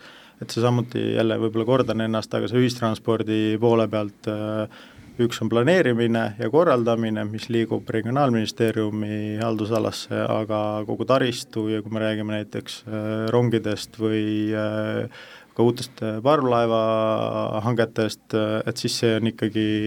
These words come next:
äh, Kliimaministeeriumi haldusalas, et, et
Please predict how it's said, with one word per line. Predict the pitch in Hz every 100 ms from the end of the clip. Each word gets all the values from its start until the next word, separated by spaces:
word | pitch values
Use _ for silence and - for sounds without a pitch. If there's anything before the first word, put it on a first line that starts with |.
| 107 107
äh, | 107 107 110 117 - - - - _
Kliimaministeeriumi | - 123 110 107 101 - 110 107 104 104 104 104 98
haldusalas, | 110 104 107 104 101
et, | - -
et | 110 -